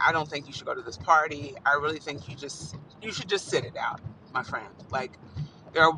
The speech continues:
there will be other parties that you can be a part of. Let's take one for the team and just send the birthday present, and then we'll,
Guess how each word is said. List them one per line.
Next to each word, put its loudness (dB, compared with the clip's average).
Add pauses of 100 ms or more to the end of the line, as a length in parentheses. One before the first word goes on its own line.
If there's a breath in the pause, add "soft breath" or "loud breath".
(120)
there 12
will 8
be 4
other 8
parties 4 (160)
that -6
you -4
can 0
be -6
a -2
part 6
of. 4 (1080 loud breath)
Let's 4
take -2
one 2 (180)
for -2
the -4
team -4 (100)
and -2
just 2
send -2
the -2
birthday 6
present, 2 (100)
and -2
then -2
we'll, 2